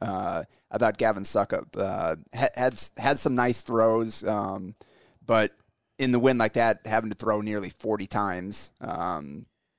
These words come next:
it, it, it's just gonna be tough to win that way. And they, uh, Trevor Ruth, um, he, you could see, like, he, I think he walked out of there, uh, on crutches at the end of the game. He's, he's been playing hurt for a while, and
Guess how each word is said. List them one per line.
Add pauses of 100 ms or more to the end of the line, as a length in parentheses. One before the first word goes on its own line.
it,
it, (100)
it's
just
gonna
be
tough
to
win
that
way. (100)
And (400)
they,
uh, (340)
Trevor
Ruth,
um, (140)
he,
you
could (120)
see,
like,
he,
I
think
he
walked
out
of
there,
uh,
on
crutches
at
the
end
of
the
game.
He's, (260)
he's
been
playing
hurt
for
a
while,
and